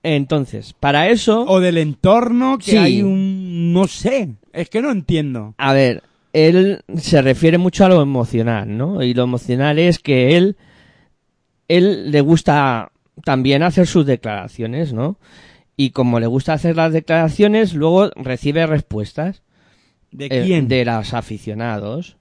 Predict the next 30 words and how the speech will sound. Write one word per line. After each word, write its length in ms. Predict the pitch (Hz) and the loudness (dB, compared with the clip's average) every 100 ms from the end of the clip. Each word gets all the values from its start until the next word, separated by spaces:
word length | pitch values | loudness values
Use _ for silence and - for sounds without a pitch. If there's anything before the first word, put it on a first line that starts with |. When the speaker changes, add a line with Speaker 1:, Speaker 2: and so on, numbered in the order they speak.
| _ | _
Speaker 1:
de 160 | - 107 | -18 -16
gente 380 | - 107 107 117 | -12 -12 -8 -8
que 220 | 113 113 | -6 -6
habla 240 | 113 120 127 | -4 -4 -4
en 100 | 127 | -4
Twitter, 760 | 190 214 185 208 220 220 214 - _ _ _ - | -4 -4 -2 -2 0 0 -4 -10 _ _ _ -16
eh, 540 | - 107 107 107 107 104 | -10 -8 -6 -8 -8 -10
de 140 | 104 | -8
Speaker 2:
Pero, 80 | - | -6
Speaker 1:
gente, 360 | 120 127 139 | -6 -4 -4
pues, 200 | 147 117 107 | -4 -6 -8
Speaker 2:
por 60 | |
favor, 440 | - 143 131 160 180 | -10 -10 -8 -8 -6
pero 160 | - 117 | -4 -2
Speaker 1:
a 20 | |
Speaker 2:
¿me 40 | 120 | -2
Speaker 1:
ver. 80 | |
Speaker 2:
estás 340 | 131 160 156 156 | -4 -4 -4 -4
ya-, 140 | 220 156 | -6 -6
me 300 | 151 139 135 | -6 -4 -4
estás 380 | 117 151 147 190 | -6 -6 -4 -4
hablando 360 | 214 220 214 | -4 -2 -2
en 100 | 196 | -4
serio 560 | - 202 208 190 180 151 _ _ _ _ | -2 -2 0 0 -2 -6 _ _ _ _
de 200 | - 165 | -8 -6
por 260 | - 160 143 | -2 -2 -4
qué, 260 | 175 170 156 | -6 -6 -6
eh, 220 | 147 147 - - | -10 -12 -14 -10
alguien 480 | 170 190 196 185 170 | -6 -4 -2 -4 -6
critica 920 | - 165 165 185 190 - 175 147 | -8 -6 -6 -4 -6 -4 -4 -6